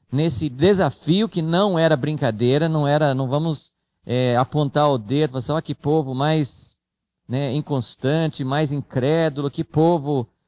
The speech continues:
né, por que eles não acreditaram?" É, realmente foi um desafio grande, eles tinham que enfrentar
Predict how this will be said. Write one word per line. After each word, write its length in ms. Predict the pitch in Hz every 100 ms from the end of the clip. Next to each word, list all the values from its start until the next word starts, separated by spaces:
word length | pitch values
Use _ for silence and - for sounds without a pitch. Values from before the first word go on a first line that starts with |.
| _
né, 140 | - 143
por 260 | - 180
que 180 | 175 -
eles 420 | 165 180 160 151
não 140 | 143 165
acreditaram?" 1040 | 151 160 143 135 139 160 175 143 113 95 - _ _ _ _ -
É, 840 | 127 131 135 131 127 123 117 95 - - _
realmente 480 | 110 151 139 156 156
foi 240 | - 170
um 60 | 185
desafio 560 | 165 139 127 - 170
grande, 560 | 143 101 127 143 165 151
eles 160 | 135 113
tinham 260 | - 190
que 80 | 165
enfrentar 800 | 151 147 139 127 135 139 156